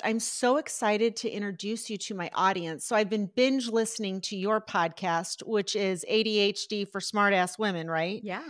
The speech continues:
Speaker 1: Which basically has my name all over it. And
Speaker 2: <laughs>
Speaker 1: I have learned so much, and I'm excited to talk to you more, especially because I have A D H D. I've never really talked about that with my audience. I've got so many things that I have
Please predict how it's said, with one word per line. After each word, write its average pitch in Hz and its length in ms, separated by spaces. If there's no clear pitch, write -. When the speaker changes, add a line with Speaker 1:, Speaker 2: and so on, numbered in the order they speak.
Speaker 1:
Which 226 340
basically 233 420
has 196 200
my 202 160
name 180 240
all 170 160
over 160 260
it. 180 300
And 202 320
Speaker 2:
<laughs> - 40
Speaker 1:
I 214 100
have 220 220
learned 269 460
so - 360
much, 254 600
and 226 360
I'm 220 160
excited 247 460
to 220 80
talk 226 380
to - 120
you 220 100
more, 208 560
especially 311 480
because 233 320
I 214 140
have 208 180
A 185 100
D 180 180
H 170 180
D. 185 160
I've 190 120
never 196 260
really 185 400
talked 226 300
about 202 240
that 180 220
with 196 140
my 180 160
audience. 185 500
I've 202 120
got 220 200
so 320 380
many 170 220
things 160 340
that 165 140
I 160 120
have 165 260